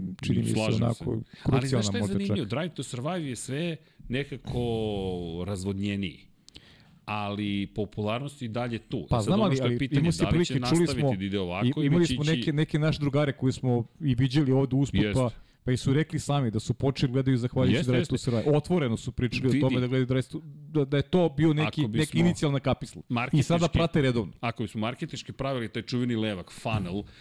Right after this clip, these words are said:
Speaker 2: otprilike Drive to Survive je gore na vrhu i onda ti kažeš, "Čekaj, aj malo da googlam", onda nađeš na YouTube, onda nađeš na Lab sedamdeset šest, udariš subscribe, join,
Speaker 1: Da.
Speaker 2: like i odeš i kupiš nešto u shopu, a posle se, posle postaneš pokrovitelj na patreon tačka com kroz Infinity Lighthouse,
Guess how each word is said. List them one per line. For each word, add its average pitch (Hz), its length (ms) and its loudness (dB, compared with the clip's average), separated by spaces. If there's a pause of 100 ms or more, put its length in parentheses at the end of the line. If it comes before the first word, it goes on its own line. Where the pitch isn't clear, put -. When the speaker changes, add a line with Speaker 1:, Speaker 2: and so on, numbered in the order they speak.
(100)
Speaker 2:
otprilike 120 580 -4
Drive 127 380 -6
to 123 160 -10
Survive 117 380 -4
je 104 40 -4
gore 104 240 -2
na 90 100 -4
vrhu 123 420 -4
i 120 100 -2
onda 120 140 -4
ti 120 200 -8
kažeš, 120 320 -6
"Čekaj, 123 360 -6
aj 123 40 -4
malo 127 200 -2
da 92 120 -4
googlam", 135 440 -2
onda 117 240 -6
nađeš 107 300 -6
na 95 120 -4
YouTube, 98 800 -4
onda 92 220 -4
nađeš 110 320 -2
na 147 100 -2
Lab 143 160 -4
sedamdeset 143 400 -6
šest, 151 220 -6
udariš 101 320 -4
subscribe, 107 520 -6
join, 104 440 0
Speaker 1:
Da. 101 160 2
Speaker 2:
like 90 240 -6
i 107 140 -2
odeš 92 240 -4
i 90 60 -10
kupiš - 360 -8
nešto 92 320 -6
u 82 40 -6
shopu, 123 440 -4
a 113 120 -4
posle 104 360 -8
se, 101 140 -6 (400)
posle 107 300 -2
postaneš 104 420 -6
pokrovitelj 104 580 -4
na 90 100 -8
patreon 98 380 -10
tačka 95 320 -10
com 95 220 -4
kroz 92 220 -4
Infinity 87 520 -6
Lighthouse, 165 400 -6